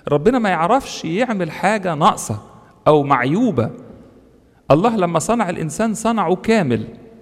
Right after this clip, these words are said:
صنعه حسنًا جدًا. مش هيجي النهاردة ربنا يقول لك إيه، أنا أعمل عيل بقى مشوه عشان خاطر أتعب أهله بيه، مش كده. لكن الحياة اللي إحنا فيها، الطبيعة اللي إحنا فيها ليها قوانينها سقطت.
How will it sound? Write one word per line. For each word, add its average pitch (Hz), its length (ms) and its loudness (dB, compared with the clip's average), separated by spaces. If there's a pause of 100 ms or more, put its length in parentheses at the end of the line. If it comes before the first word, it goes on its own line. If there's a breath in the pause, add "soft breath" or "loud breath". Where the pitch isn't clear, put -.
(120)
صنعه 185 380 2
حسنًا 175 540 -2
جدًا. 165 720 0 (640 loud breath)
مش 135 200 0
هيجي 247 180 2
النهاردة 208 380 0
ربنا 180 280 2
يقول 190 160 2
لك 180 140 -2
إيه، 170 140 -2
أنا 170 80 0
أعمل 185 220 0
عيل 165 300 0
بقى 156 240 0
مشوه 175 460 0
عشان 147 340 -4
خاطر 160 320 -2
أتعب 147 260 -2
أهله 127 260 -2
بيه، 127 180 -4
مش 135 220 -8
كده. 208 220 -4 (800 loud breath)
لكن 135 240 -2
الحياة 185 500 2
اللي 208 120 0
إحنا 147 180 -6
فيها، 139 300 -2
الطبيعة 170 580 0
اللي 170 100 -2
إحنا 151 180 -6
فيها 151 340 -4
ليها 175 200 0 (100)
قوانينها 165 480 -2
سقطت. - 760 -2